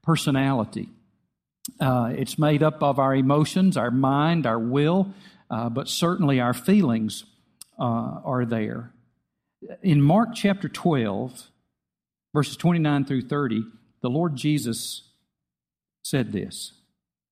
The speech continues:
"This is the most important.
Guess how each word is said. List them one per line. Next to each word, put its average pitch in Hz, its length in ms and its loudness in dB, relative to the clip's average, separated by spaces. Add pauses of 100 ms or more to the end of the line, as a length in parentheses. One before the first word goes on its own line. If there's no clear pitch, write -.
(600)
"This 170 500 2 (680)
is 135 160 -2
the 143 80 0
most 147 340 4
important. 147 680 -2